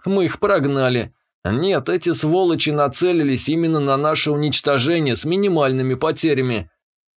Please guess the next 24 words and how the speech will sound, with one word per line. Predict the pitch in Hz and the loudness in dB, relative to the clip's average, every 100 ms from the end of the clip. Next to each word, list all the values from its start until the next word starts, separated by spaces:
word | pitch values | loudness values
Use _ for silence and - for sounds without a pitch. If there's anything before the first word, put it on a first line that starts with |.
| - | -2
"Аспид, | 123 135 117 98 | 0 0 -4 -2
готовься | 120 - 165 - 120 | -2 0 -2 -2 -4
встречать | - 117 - 143 | -2 -2 0 0
гостей. | 135 156 - 139 127 92 - - | 0 -2 0 0 0 -4 -8 -4
Тень | 147 156 120 | -2 -2 0
поддержишь. | 113 113 131 151 117 104 - | 0 0 0 0 -2 -4 -8
Мышь, | 101 120 151 - - | -6 -2 -2 -4 -4
не | 101 117 | -4 -2
мешайся, | 139 151 - 170 139 - - - | 0 0 0 0 0 -2 -8 -8
отойди | 110 131 139 156 | -2 0 0 0
в | 185 | -2
сторону", | - 156 127 127 113 - _ _ | -2 0 0 0 -2 -6 _ _
бросил | 156 190 202 - 135 | -4 0 0 0 0
я | 135 156 | 2 0
в | 117 | 0
боевой | 127 131 151 139 | 0 0 0 0
чат, | - 139 113 - | 0 0 -2 -4
вглядываясь | 110 113 139 170 143 131 127 113 | -4 -2 0 0 0 0 0 -2
в | 117 | -2
нехорошие | 104 135 123 156 - 117 | 0 0 0 0 0 -2
показатели | 117 127 117 131 143 135 117 | -2 -2 0 0 0 -2 -2
температуры | - 110 117 120 123 160 165 | -2 -2 0 0 0 0 0
досов | 156 139 139 131 | 0 0 0 -2
группы. | 156 165 127 120 85 | 0 0 0 -2 -4